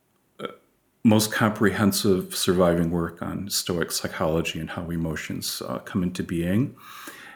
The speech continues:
And his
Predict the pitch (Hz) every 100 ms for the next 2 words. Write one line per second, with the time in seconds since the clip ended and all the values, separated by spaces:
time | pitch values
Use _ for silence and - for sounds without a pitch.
0 | _ _ 110 101 101 98 98 95 - -
1 | - - - _ - _ _ - 131 120
2 | - -